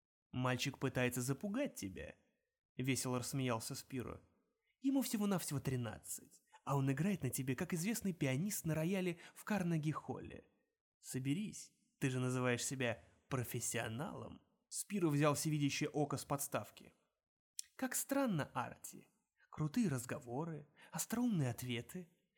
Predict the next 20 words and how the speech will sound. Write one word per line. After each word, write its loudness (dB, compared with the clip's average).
но 4
они 4
ничего 0
не 0
значат. -4
Я 0
снова 0
победил, -2
обошёл -2
тебя 0
с -2
фланга. -4
Для -2
меня 4
это 0
всего 0
лишь -2
была 0
игра, -4
развлечение. -4